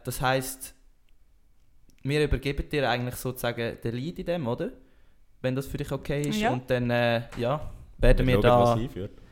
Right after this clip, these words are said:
Speaker 1: schauen, was hinführt. Und eben, wir haben heute nicht unser normales, ähm, wie sagst du denn,
Speaker 3: Format.
Speaker 1: Runbook oder das Format, also wir werden ein paar Teile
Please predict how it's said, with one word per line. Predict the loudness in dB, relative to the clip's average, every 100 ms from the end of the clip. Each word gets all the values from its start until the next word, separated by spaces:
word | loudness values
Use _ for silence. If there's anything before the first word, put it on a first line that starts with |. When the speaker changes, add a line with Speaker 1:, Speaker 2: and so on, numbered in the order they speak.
| -20 -20 -20 -20 -20 -16 0
Speaker 1:
schauen, | 2 4
was | 0 0
hinführt. | 0 4 2 4
Und | 6
eben, | 6 6
wir | 4
haben | 4 4
heute | 2 2
nicht | 0
unser | 2 -2 -2
normales, | 2 6 6 6 6 4 0 -10 -20 -20 -14 -4
ähm, | -2 -2 -4 -6
wie | -6
sagst | -4 -4 -4
du |
denn, | -6 -6 -10
Speaker 3:
Format. | -10 2 4
Speaker 1:
Runbook | 6 4 2 0 -10 -6
oder | -4 -4
das | -4
Format, | -6 -4 2 2 2 0
also | -2
wir | 2
werden | 2 0
ein | -6 -2
paar | 0 0
Teile | 0 0 -2 -6